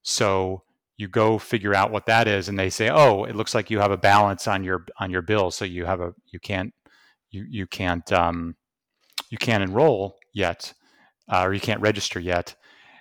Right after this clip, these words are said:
And so then you go to Student Financial Services, and they say, "Oh, yes, it looks like, you know, the reason we put that hold on is because, uh, one of your loans didn't come through." So then you go to financial aid,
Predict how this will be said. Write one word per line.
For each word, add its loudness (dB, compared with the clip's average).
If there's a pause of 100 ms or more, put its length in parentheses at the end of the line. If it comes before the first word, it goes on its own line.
(180)
And 0
so 0
then 6
you 2
go 2
to -2
Student -4
Financial 0
Services, -6
and -8
they 0
say, -2
"Oh, 6
yes, 2
it -10
looks -6
like, 0 (100)
you -6
know, -4
the -6
reason -2
we -6
put -6
that 0
hold 0
on 2 (580)
is -8
because, -2 (460)
uh, 4
one 2
of 0
your 0
loans 0
didn't -6
come -4
through." -10 (640)
So -12
then 4
you 2
go 2
to 4
financial 0
aid, 2